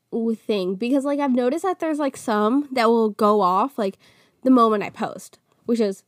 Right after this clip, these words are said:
exciting because I check back, like, maybe twenty minutes later, an hour later, oh, it already has, like, two thousand views. That's insane. And then there's some days where I'll post one at night, and then I'll post one at, like, maybe six, seven o'clock, <laughs> and then I, like, wake up the next day,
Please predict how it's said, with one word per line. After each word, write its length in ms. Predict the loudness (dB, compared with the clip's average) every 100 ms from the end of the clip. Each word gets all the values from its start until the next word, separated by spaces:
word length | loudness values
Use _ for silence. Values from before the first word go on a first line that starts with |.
| -10
exciting 580 | -10 -4 -2 -2 -4 -6
because 200 | -4 -2
I 140 | -2
check 320 | -6 -8 -6
back, 260 | -4 -4 -4
like, 160 | -8
maybe 280 | -4 -4 -4
twenty 220 | -6 -6
minutes 260 | -6 -6 -6
later, 300 | -4 -2 -2
an 60 | -2
hour 260 | -4 -4
later, 340 | 0 0 0 -4 _ _ _ _ -12
oh, 200 | -8 -4
it 80 | -2
already 240 | 0 -2
has, 240 | -2 -2 -2
like, 160 | -6
two 160 | -8 -14
thousand 380 | -10 -6 -4 -2
views. 340 | 0 -2 -4
That's 260 | -8 -8 -4
insane. 480 | -4 -2 -2 -2 -4 _ _ _
And 140 | -2 0
then 100 | 0
there's 160 | -2
some 120 | -2
days 200 | -2 -2
where 300 | 0 0 0 0
I'll 160 | 0
post 300 | 0 -2 -2
one 180 | -6 -6
at 100 | -4
night, 280 | -2 -2 -4
and 180 | -4 -2
then 340 | -2 -2 -4 -6 _ _ _ _
I'll 100 | -2
post 200 | 0 0
one 120 | -2
at, 100 | -4
like, 180 | -4 -4
maybe 200 | -4 -4
six, 260 | -6 -8 -8
seven 200 | -8 -8
o'clock, 400 | -4 -2 -4 -8 _ _
<laughs> 260 | _ _ 2
and 200 | 4 4
then 160 | 2
I, 380 | 2 4 4 2
like, 200 | 0 -2 -4
wake 400 | -6 -2 0 0
up 80 |
the 100 | -2
next 220 | -2 -2 0
day, 320 | 0 0